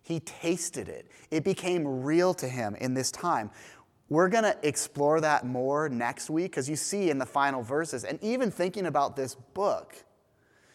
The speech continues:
you know, no one would allow it to be written about him if he didn't see the whole picture. Jonah doesn't care how he looks anymore,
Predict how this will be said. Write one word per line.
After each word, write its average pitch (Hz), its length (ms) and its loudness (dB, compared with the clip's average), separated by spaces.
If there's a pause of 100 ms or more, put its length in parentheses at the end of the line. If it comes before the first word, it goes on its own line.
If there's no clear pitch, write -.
(180)
you 165 80 0
know, 175 60 4
no 170 280 8
one 208 260 6
would 165 120 6
allow 147 400 8
it - 160 0
to 143 60 -6
be 127 140 -2
written 156 360 2
about 123 320 2
him 117 440 -4 (540)
if 139 240 0
he 170 140 0
didn't 160 240 2
see 170 380 -2
the 135 120 -2
whole 127 220 0
picture. 131 420 -8
Jonah 156 320 2
doesn't 165 320 2
care 151 260 0
how 143 160 2
he 135 120 -2
looks 143 360 -2
anymore, 107 440 -8